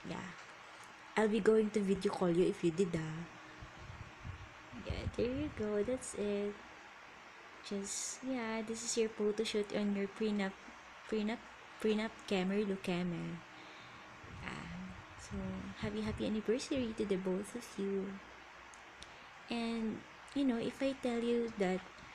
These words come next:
continue to love one another, keme keme, chubu chunas, this is a very normal thing, no? But it is,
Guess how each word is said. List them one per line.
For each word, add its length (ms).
continue 340
to 140
love 180
one 140
another, 560
keme 320
keme, 400
chubu 160
chunas, 400
this 160
is 100
a 60
very 240
normal 480
thing, 320
no? 80
But 80
it 140
is, 260